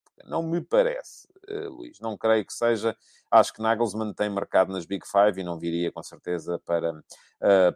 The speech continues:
para Portugal. Ah, o Mani Calavera, eh,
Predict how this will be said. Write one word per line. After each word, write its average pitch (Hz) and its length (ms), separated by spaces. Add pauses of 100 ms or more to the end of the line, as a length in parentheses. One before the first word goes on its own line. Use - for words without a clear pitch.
para 131 200
Portugal. 110 680 (320)
Ah, 120 1200
o 190 300
Mani 185 340
Calavera, 151 920
eh, 101 800